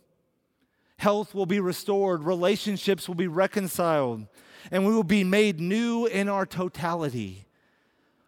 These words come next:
along with all of creation. So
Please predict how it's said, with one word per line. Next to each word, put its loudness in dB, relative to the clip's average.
along -6
with -6
all -2
of -6
creation. -8
So -4